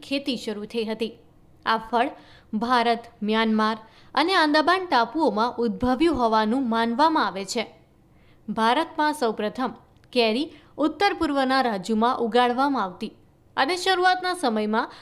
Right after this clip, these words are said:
દક્ષિણ ભારતમાં કેરીને માંગા અને આમ કાયા કહેવામાં આવતી. એવું કહેવાય છે કે વર્ષ ચૌદસો ને અઠ્ઠાણુંમાં જ્યારે પોર્ટુગીઝ વેપારીઓ મસાલાના વેપાર માટે ભારતના કેરળ આવ્યા, ત્યારે તેઓ કેરીને મંગા તરીકે સંબોધતા.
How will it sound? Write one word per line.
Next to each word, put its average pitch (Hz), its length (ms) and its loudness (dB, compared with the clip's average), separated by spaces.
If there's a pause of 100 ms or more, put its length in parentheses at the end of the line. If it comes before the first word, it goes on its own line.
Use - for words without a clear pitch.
(120)
દક્ષિણ 285 420 2
ભારતમાં 285 480 2
કેરીને 220 440 0
માંગા 208 460 0 (320)
અને 320 220 2
આમ 285 380 2
કાયા 226 360 0
કહેવામાં 214 420 -2
આવતી. 196 300 -8 (580)
એવું 220 220 0
કહેવાય 233 400 0
છે 233 220 -6
કે 233 140 -4
વર્ષ 214 420 -2 (360)
ચૌદસો 349 440 0
ને - 100 -2
અઠ્ઠાણુંમાં 233 680 -4 (340)
જ્યારે 240 180 6
પોર્ટુગીઝ 247 640 0
વેપારીઓ 226 580 0 (120)
મસાલાના 339 600 0
વેપાર 233 420 0
માટે 226 260 -2
ભારતના 214 580 -4
કેરળ 226 440 0
આવ્યા, 269 260 -2 (400)
ત્યારે 339 240 2
તેઓ 349 260 -2
કેરીને 240 500 0
મંગા 240 480 0
તરીકે 226 400 -2
સંબોધતા. 214 640 -6